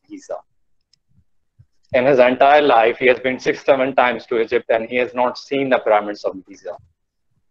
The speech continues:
And then that guy, I have to help him experience Delhi again. A guy who has not, not been to the pyramids, one of the seven wonders of the world. How do you make them experience Delhi? It's very difficult. So we were on a food walk, obviously.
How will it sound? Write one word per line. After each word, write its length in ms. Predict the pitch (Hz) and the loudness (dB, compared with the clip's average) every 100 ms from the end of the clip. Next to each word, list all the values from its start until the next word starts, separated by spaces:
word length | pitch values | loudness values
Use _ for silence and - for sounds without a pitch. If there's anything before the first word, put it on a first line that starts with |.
| _ _ - | _ _ -4
And 220 | 127 143 | -2 2
then 240 | 156 165 143 | 4 4 4
that 260 | 156 139 | 4 4
guy, 420 | 139 127 120 123 - - - | 4 4 4 2 -2 -10 -2
I 100 | 127 | 0
have 240 | 131 139 - | 2 0 -2
to 220 | 151 143 | -8 -4
help 260 | 123 131 131 | -2 -2 -2
him 120 | 135 | -4
experience 500 | 113 - 131 127 110 | -6 -8 -6 -4 -2
Delhi 380 | 127 120 117 110 | 0 0 -2 -6
again. 520 | 110 127 123 110 - _ _ _ _ - | -2 0 0 -2 -8 _ _ _ _ -6
A 80 | 131 | 2
guy 280 | 139 139 | 4 4
who 160 | 143 139 | 4 4
has 160 | 135 127 | 4 4
not, 260 | 131 131 127 | 2 2 2
not 240 | 131 135 | -2 -2
been 180 | 131 131 | -6 -6
to 60 | |
the 120 | 123 - | -10 -4
pyramids, 640 | 135 131 120 117 - - | -2 0 0 -4 -6 -8
one 160 | - 127 | -2 -2
of 160 | 123 120 | -2 -2
the 160 | 123 | -4
seven 260 | 113 120 120 | -2 -4 -4
wonders 280 | 117 120 120 | -8 -6 -4
of 120 | 110 | -2
the 80 | 113 | -2
world. 260 | 120 123 - | -2 -2 0
How 220 | 127 147 | 2 2
do 100 | 147 | 2
you 140 | 156 | -2
make 260 | 143 139 - | -4 -6 -4
them 320 | 143 139 143 - _ | -4 -4 -6 -14 _
experience 580 | - - 143 139 139 - _ _ _ _ _ 113 | -18 -8 -2 -2 -4 -12 _ _ _ _ _ 0
Delhi? 320 | 131 143 127 | 4 6 4
It's 140 | 135 | 2
very 220 | - 139 143 | 2 2 0
difficult. 480 | 151 139 131 113 | -4 0 2 2
So 240 | - 123 120 | -2 -2 -2
we 160 | 135 | 0
were 140 | 135 135 | 2 2
on 120 | 135 | 2
a 80 | 135 | 0
food 260 | 143 135 | -2 -4
walk, 300 | 127 135 147 - | 2 2 2 0
obviously. 520 | 120 123 127 147 160 | 0 0 -2 -2 -4